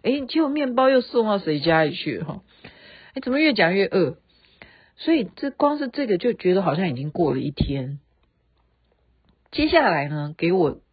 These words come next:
更是令我非常快乐的事情，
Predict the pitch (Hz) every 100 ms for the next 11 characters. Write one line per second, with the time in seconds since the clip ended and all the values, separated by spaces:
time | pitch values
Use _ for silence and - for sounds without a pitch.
0 | _ - 190 185 170 - _ _ _ _
1 | _ - - 226 180 135 - - - 196
2 | 190 170 170 - - - - _ _ -
3 | 202 185 170 143 - - 180 - 226